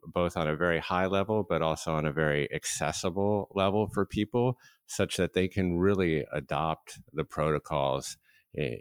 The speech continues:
in a way that's very meaningful to their lives. And, you know, as I mentioned earlier in the podcast, you know, I, I did have a form of cancer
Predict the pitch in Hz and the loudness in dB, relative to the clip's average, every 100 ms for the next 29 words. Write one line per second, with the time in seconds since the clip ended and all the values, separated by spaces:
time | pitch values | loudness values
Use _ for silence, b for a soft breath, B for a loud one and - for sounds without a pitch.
0 | - 87 80 73 76 73 69 69 - 82 | -8 -4 0 0 2 2 0 -4 -2 2
1 | 80 76 76 76 - 71 67 58 - _ | 2 2 0 -2 -4 -4 -4 -4 -10 _
2 | _ - - 73 69 78 85 78 71 76 | _ -8 -4 0 0 2 2 2 0 -2
3 | 69 - B B B B B - 80 76 | -2 -6 B B B B B -4 0 2
4 | 69 - - 82 82 80 80 - 76 78 | 0 -4 -4 0 0 2 0 0 0 2
5 | 78 78 73 - 80 78 - 82 82 - | 2 2 0 -2 -2 -2 0 0 0 0
6 | 71 71 - 73 73 64 69 76 78 76 | 0 0 -2 -2 -2 0 0 -2 -2 -2
7 | 78 76 76 71 69 - 82 80 73 - | -4 -2 -4 -4 -8 -6 -2 -2 -4 -6
8 | 73 80 - 78 | -4 -4 -2 -2